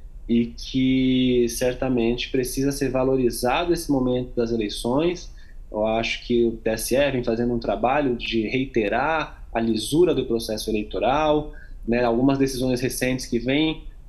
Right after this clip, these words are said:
favorecendo a representação adequada das mulheres, a representação adequada da população negra. Então, é, é, é, é, de, é isso que a gente quer: é melhorar a democracia, é aperfeiçoá-la,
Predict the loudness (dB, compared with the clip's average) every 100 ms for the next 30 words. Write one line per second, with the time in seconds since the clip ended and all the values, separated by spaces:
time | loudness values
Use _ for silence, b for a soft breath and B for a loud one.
0 | -2 2 2 2 2 0 2 4 4 4
1 | 2 -4 -4 -2 -2 -4 -4 -2 0 0
2 | -2 -2 -2 0 0 0 0 2 2 0
3 | 0 0 0 2 4 4 2 2 2 0
4 | -4 -2 -2 -2 -4 -2 -2 -2 0 -2
5 | 0 -4 -2 -2 -2 -2 -2 2 2 2
6 | 2 0 -2 b b b b -8 -2 0
7 | 0 -2 -2 -4 -4 -10 -2 0 0 -4
8 | -2 0 0 0 0 0 0 0 2 2
9 | 2 2 0 2 0 2 2 4 2 2
10 | 4 4 4 4 2 2 2 0 2 0
11 | -2 0 2 2 0 0 4 2 2 2
12 | 2 2 -2